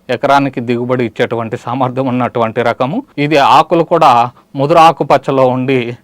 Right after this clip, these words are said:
ఆకుమచ్చ తెగులును, బెట్టను, పచ్చదోమను బాగా తట్టుకునేటువంటి రకము. ఇప్పుడున్నటువంటి రకంలో అధిక దిగుబడి ఇచ్చే రకాల్లో కదిరి లేపాక్షి బాగా రైతుల్లో మన్నన పొందిన రకం. ఇప్పటి వరకు మనం కదిరి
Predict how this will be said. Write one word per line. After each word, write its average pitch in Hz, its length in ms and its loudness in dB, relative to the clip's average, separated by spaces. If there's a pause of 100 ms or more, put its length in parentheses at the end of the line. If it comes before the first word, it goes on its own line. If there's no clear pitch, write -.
(460)
ఆకుమచ్చ 165 480 2
తెగులును, 139 600 0 (280)
బెట్టను, 147 560 0
పచ్చదోమను 143 520 0
బాగా 127 320 2
తట్టుకునేటువంటి 123 840 -4
రకము. 117 420 -4 (320)
ఇప్పుడున్నటువంటి 160 760 0
రకంలో 131 680 0
అధిక 160 260 -2
దిగుబడి 143 420 0
ఇచ్చే 131 180 -4
రకాల్లో 135 520 -2 (300)
కదిరి 151 260 0
లేపాక్షి 131 580 -2 (360)
బాగా 143 460 2 (320)
రైతుల్లో 143 480 0
మన్నన 139 360 0
పొందిన 120 440 -4
రకం. - 260 -10 (380)
ఇప్పటి 165 360 0
వరకు 170 240 2
మనం 135 440 -2
కదిరి 160 460 -2